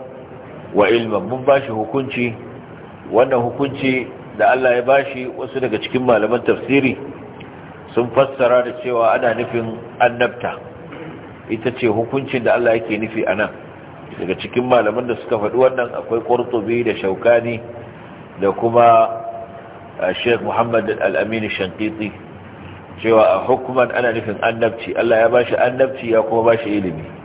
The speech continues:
Wasu kuma daga cikin malaman tafsiri kamar Ibn Jarir da Al-Baghawi da Ibn Atiyya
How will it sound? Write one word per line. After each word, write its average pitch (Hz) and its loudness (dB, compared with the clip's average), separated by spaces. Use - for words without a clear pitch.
Wasu 127 4
kuma 139 4
daga 117 -2
cikin 127 -4
malaman 117 2
tafsiri 120 0
kamar 110 0
Ibn 120 0
Jarir 113 2
da 87 4
Al-Baghawi 120 0
da 104 0
Ibn 113 2
Atiyya 117 4